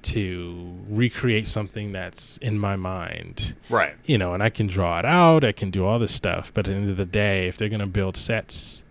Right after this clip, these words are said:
Speaker 1: if they're gonna paint sets, if they're gonna do what I need them to do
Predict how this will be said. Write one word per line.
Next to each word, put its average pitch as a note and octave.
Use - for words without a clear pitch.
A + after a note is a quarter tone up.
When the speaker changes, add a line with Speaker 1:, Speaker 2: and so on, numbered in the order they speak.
Speaker 1:
if -
they're A2+
gonna G2
paint -
sets, A2
if G2
they're G#2+
gonna F#2
do A#2
what A2+
I G#2
need G#2+
them F#2+
to F2+
do F2